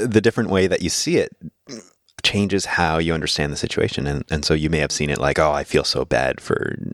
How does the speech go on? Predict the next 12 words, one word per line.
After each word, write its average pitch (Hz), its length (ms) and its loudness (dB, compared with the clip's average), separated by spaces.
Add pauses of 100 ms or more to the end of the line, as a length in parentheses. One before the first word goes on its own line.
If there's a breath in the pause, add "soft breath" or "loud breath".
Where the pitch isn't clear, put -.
(220)
taking - 260 -2
up - 100 -8
his - 120 -6
time - 400 -2
or, 71 320 -2
or 80 160 2
needing 82 520 0
him 76 360 0
to 80 80 0
be 76 160 0
there, 69 380 -2 (240)
uh, 101 320 -14